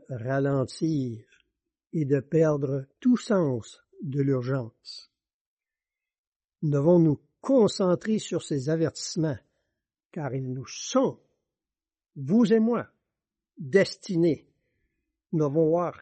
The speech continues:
quelle est la tendance probable et comprendre que cela ne doit pas nécessairement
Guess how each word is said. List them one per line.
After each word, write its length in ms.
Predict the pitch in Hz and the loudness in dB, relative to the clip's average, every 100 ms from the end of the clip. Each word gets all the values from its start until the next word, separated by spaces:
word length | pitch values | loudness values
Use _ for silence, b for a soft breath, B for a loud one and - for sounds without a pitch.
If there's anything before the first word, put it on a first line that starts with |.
| _ | _
quelle 220 | - 170 | -4 0
est 80 | 196 | 2
la 140 | 175 147 | 0 -2
tendance 520 | 160 151 160 156 - | -4 -2 0 -2 -4
probable 840 | - - 190 180 180 147 120 113 - _ _ _ | -10 -2 0 0 0 -2 -4 -8 -16 _ _ _
et 100 | - | -6
comprendre 680 | 160 175 147 - 165 180 156 - _ _ _ _ | -2 0 0 0 0 2 0 -6 _ _ _ _
que 120 | 151 | -10
cela 600 | 139 - - 214 180 127 - _ _ 220 | -10 -6 0 2 2 -2 -8 _ _ -4
ne 120 | 135 | -4
doit 320 | 135 131 - | -2 -4 -2
pas 220 | 202 175 - _ 240 | 0 0 -2 _ -4
nécessairement 840 | 151 139 160 - 135 135 147 | -2 -2 -2 -2 -2 -2 -2